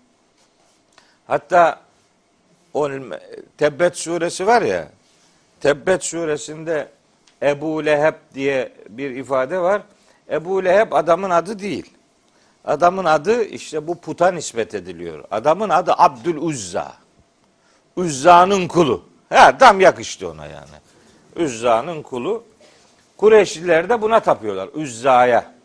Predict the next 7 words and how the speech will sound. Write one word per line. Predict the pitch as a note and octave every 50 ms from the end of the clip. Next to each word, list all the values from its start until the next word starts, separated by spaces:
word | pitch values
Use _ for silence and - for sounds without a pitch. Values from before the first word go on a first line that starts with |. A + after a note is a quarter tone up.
| _ _ _ _ _ _ -
Güçlülük | C3+ C#3 C3+ - - B2+ C#3 C#3 D3 D3 C#3 - - - -
üzerinden | - B2 G#2+ B2 A#2+ A#2+ B2+ B2+ B2 B2 C3 B2+
manası | A#2+ A2+ G#2+ G#2 G2+ G2 G2 F#2 E2+ - - C3
var. | D#3 F#3 G3 D3+
Demek | B2+ A#2 B2 A#2+ A2 -
ki | A#2+ A#2
böyle | A#2+ A#2 C3 D3+ E3 -